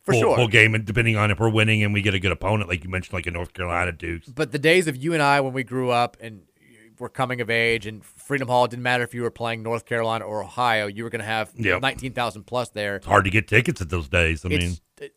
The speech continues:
Speaker 1: I don't think we're ever gonna get back there, even if we start winning championships again. It's just, it's not, it's not, it's a different time.
Speaker 2: I mean, we, we came close even the, the mac year with, when Duke came to town, the coach came. I mean, that was, that was probably a sellout or close to, though, wasn't it?
Speaker 1: We haven't had, like,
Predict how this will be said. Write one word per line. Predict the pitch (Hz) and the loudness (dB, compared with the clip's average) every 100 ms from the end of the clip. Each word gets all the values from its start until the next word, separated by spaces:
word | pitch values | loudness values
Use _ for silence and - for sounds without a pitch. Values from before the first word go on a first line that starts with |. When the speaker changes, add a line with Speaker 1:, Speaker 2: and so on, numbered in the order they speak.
| - - | -16 -8
Speaker 1:
I | |
don't | 139 127 | -6 -6
think | 131 | -6
we're | 127 | -6
ever | 120 110 | -6 -6
gonna | 113 | -6
get | 107 107 | -8 -8
back | 98 - | -8 -8
there, | 85 78 | -14 -6
even | 147 | -6
if | 139 | -4
we | 127 | -6
start | 135 110 | -6 -8
winning | 113 104 | -10 -10
championships | 104 90 98 - | -10 -10 -14 -18
again. | 80 78 78 | -20 -20 -20
It's | - | -18
just, | 104 - | -18 -18
it's | 98 | -18
not, | 95 87 _ | -16 -16 _
it's | 107 - | -20 -16
not, | 104 107 - _ | -12 -12 -14 _
it's | 101 | -20
a | 107 | -12
different | 117 - | -12 -12
time. | 127 - - | -14 -16 -2
Speaker 2:
I | 180 | 6
mean, | 214 214 | 8 8
we, | 262 254 190 | 8 6 2
we | 262 | 2
came | 294 254 | 6 6
close | - 175 - | 6 6 6
even | 160 139 120 - _ - 147 | 4 4 2 -6 _ -10 0
the, | 139 | 0
the | 127 123 | 2 4
mac | 127 143 - | 8 8 6
year | 110 98 95 | 2 4 2
with, | 92 98 - | 0 -8 -4
when | 104 104 | -2 0
Duke | 104 113 | 0 -2
came | 107 95 | -4 -4
to | |
town, | 82 92 92 92 | -2 0 2 0
the | 87 | -2
coach | 101 - | -6 -2
came. | 101 98 | -2 -4
I | _ _ _ | _ _ _
mean, | 143 | 4
that | 170 254 | 6 8
was, | 208 - - | 6 2 2
that | 202 | 4
was | 233 | 4
probably | - 98 76 | 2 0 0
a | |
sellout | - 87 87 80 | -2 0 0 0
or | |
close | 76 85 76 | -4 -6 -8
to, | - 78 | -10 -10
though, | 73 | -6
wasn't | 80 117 | -2 -2
it? | 185 180 | -2 -4
Speaker 1:
We | 120 | -4
haven't | 127 120 | -4 -4
had, | 104 113 107 - | -8 -10 -10 -14
like, | 117 | -20